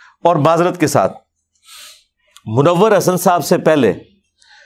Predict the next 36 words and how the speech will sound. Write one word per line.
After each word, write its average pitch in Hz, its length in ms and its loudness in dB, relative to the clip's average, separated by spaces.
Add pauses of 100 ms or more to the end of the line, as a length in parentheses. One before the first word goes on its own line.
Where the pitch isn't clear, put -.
(680)
जमात 143 340 0
इस्लामी 170 500 0
ने 165 200 -2
जो 131 240 0 (460)
नेगेटिव 143 480 -2
रोल 131 200 0
पाकिस्तान 139 460 -4
की 147 120 -4
सियासत 127 400 -2
में 143 120 -2
अदा 107 220 0
किया 113 300 -2
है, - 120 -12 (880)
हमेशा 143 360 0
डेमोक्रेसी 139 560 0
को 151 100 0
डीरेल 139 380 2
करने 135 280 -2
के 131 120 -6
लिए 127 160 0
काजी 127 280 -2
साहब 123 220 -2
धरने 117 280 0
लेके 120 240 -2
वहां 104 180 -2
पहुंच 113 240 -2
जाते 85 280 -6
थे। 95 160 -8
जो 131 180 0
कुछ 147 180 -6
खान 135 200 -2
साहब 151 220 -2
कर 139 140 0
रहे 156 100 0
हैं 131 80 0
ना, 151 180 -4